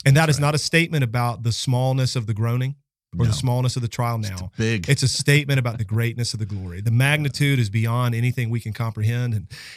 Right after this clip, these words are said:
Speaker 1: even as we groan now along with the creation, the,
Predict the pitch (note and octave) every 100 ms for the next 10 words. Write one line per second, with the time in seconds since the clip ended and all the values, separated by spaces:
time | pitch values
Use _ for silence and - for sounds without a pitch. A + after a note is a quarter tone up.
0 | - E3+ F3+ D#3 B2+ D#3 C3 C#3+ D3 C#3
1 | C#3+ C3+ C3+ C3+ B2+ B2+ B2 C3 - B2+
2 | A#2